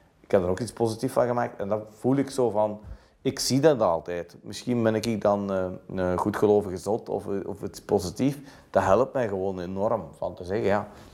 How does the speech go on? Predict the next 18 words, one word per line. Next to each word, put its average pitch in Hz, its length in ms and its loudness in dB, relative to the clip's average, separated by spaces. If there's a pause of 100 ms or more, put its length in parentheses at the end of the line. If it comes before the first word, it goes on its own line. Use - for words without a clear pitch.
(560)
wat 107 160 6
dat 110 180 4
er 101 140 0
ook 90 140 -8
gebeurt, 101 380 -2
denk 117 140 -6
daar 104 100 -4
eens 95 120 -4
goed 104 180 0
over 92 200 0
na. 95 300 0 (380)
En 101 120 -4
zie, 214 160 -2
wat 247 100 0
kun 156 160 0
je 117 80 2
daaraan 85 300 0
doen?" 95 320 -2